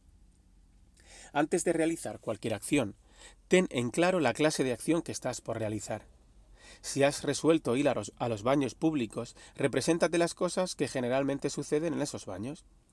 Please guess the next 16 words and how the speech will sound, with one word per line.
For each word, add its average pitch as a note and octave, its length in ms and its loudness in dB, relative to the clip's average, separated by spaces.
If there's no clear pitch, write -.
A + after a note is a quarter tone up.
Algunas A2+ 420 -2
personas A#2 400 -8
salpican A2 420 -8
con G#2 160 -8
agua, A#2 360 -2
otros G#2+ 280 -6
se - 80 -10
empujan, B2 480 -4
algunas D3+ 380 2
utilizan B2+ 360 -2
un A#2 100 -2
lenguaje A2 340 -2
impropio C3 540 -4
y A2 100 -4
otros B2+ 320 -4
roban. A#2 380 -4